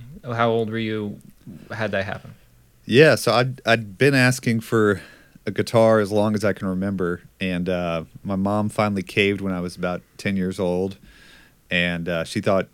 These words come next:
Speaker 2: you know, I asked for several toys and instruments as I was a kid, but, um,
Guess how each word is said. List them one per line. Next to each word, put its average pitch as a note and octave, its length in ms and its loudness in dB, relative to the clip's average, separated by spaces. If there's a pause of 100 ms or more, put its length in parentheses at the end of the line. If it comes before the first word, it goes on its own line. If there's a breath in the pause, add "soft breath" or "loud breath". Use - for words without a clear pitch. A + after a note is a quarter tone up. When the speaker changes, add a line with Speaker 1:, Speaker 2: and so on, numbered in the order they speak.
Speaker 2:
you G2 80 -4
know, E2+ 80 -4
I F#2 80 -2
asked G2 240 -4
for E2 220 -4 (200)
several F#2+ 360 0
toys F2 540 -4
and E2+ 360 -8
instruments F2 720 -8
as E2+ 120 -8
I E2 40 -8
was E2+ 100 -10
a E2 60 -14
kid, E2 360 -6
but, E2+ 180 -6 (200)
um, D#2+ 420 -10